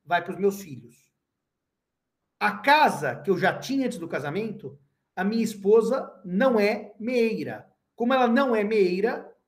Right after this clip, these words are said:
ela é herdeira em concorrência com os meus filhos. Ficou claro isso, Bruna? Porque quando já há meação, não há concorrência. Da mesma forma, Bruna, na participação,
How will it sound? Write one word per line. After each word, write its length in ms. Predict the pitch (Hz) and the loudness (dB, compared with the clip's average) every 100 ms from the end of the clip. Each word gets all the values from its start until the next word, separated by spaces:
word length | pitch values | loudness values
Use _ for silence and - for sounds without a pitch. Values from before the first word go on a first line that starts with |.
| _ | _
ela 320 | 190 208 196 196 | -2 4 4 4
é 300 | 240 - - | 2 -2 0
herdeira 640 | 233 220 196 202 226 247 | 2 2 2 0 2 0
em 140 | 247 - | -4 -6
concorrência 640 | 240 277 196 185 196 214 | -6 -4 -4 -2 -4 -6
com 80 | 196 | -8
os 60 | |
meus 200 | 220 196 | -8 -8
filhos. 240 | 190 156 - _ _ | -10 -14 -18 _ _
Ficou 180 | - 233 | -6 -2
claro 340 | 247 269 208 | 2 4 2
isso, 200 | 233 180 | -4 -8
Bruna? 360 | 139 131 127 - _ _ - | -12 -12 -12 -16 _ _ -12
Porque 220 | 196 - | -10 -8
quando 360 | - 320 339 311 | -4 -2 2 2
já 440 | 214 220 180 180 | 4 4 4 2
há 100 | 170 | 0
meação, 840 | 180 175 151 - 165 165 - - _ _ _ _ _ 185 | -2 -2 -4 -2 2 2 0 -10 _ _ _ _ _ -2
não 400 | 208 285 285 214 | 2 2 2 2
há 220 | 196 196 | 2 0
concorrência. 840 | 226 226 240 226 170 - 123 117 _ _ _ _ _ _ | -4 -2 -2 -2 -2 -8 -14 -16 _ _ _ _ _ _
Da 160 | 190 285 | 2 2
mesma 460 | 294 415 294 269 - | 4 2 2 -2 -2
forma, 440 | 208 254 233 190 | 4 4 4 0
Bruna, 480 | 147 147 131 120 - - - _ _ _ _ _ _ _ _ _ - | -4 -6 -8 -10 -14 -20 -20 _ _ _ _ _ _ _ _ _ 0
na 140 | 214 | 0
participação, 1040 | 214 240 - 196 240 180 - 202 269 - | 2 -2 -2 -4 -4 -2 4 4 4 -8